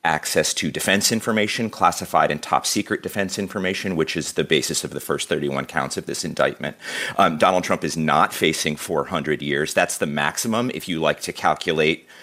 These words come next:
the ten years maximum for the first thirty-one counts and the twenty years for obstruction and the rest of it could add up to four hundred years. Um, that's not realistic in any way. The realistic sentence, if Donald Trump were found guilty across the board,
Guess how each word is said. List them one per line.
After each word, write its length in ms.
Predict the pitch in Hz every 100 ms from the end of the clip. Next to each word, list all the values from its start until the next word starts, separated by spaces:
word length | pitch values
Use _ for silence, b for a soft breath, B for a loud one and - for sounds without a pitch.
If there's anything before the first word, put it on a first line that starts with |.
| B B _
the 120 | - 101
ten 240 | 107 90
years 180 | 90 92
maximum 460 | 87 85 - 92
for 120 | 90 87
the 80 |
first 240 | - 104 -
thirty-one 400 | 110 101 85 85
counts 340 | 180 139 123
and 100 | 110
the 40 | -
twenty 280 | - 90
years 200 | 85 82
for 140 | - 85
obstruction 560 | - - 139 - 120
and 100 | 90
the 60 | 85
rest 240 | 104 -
of 80 | 110
it 120 | 98 B B -
could 200 | 127 95
add 180 | 90
up 140 | 90 -
to 80 | 95
four 240 | 95 87
hundred 260 | 92 85 80
years. 320 | 82 82 - B B B
Um, 320 | 98 82 85 -
that's 280 | 110 110 -
not 220 | 101 -
realistic 560 | 95 92 92 - 92
in 120 | 82 78
any 340 | 104 95 90
way. 260 | 80 85 85
The 140 | 80
realistic 560 | 82 98 90 123 - -
sentence, 400 | 107 - 85 -
if 140 | 82
Donald 320 | 82 78 80
Trump 260 | - 80 76
were 100 | 80
found 340 | - 78 76
guilty 340 | 90 80 - 73
across 420 | - - 76 -
the 100 | 76
board, 520 | 64 76 76 76 71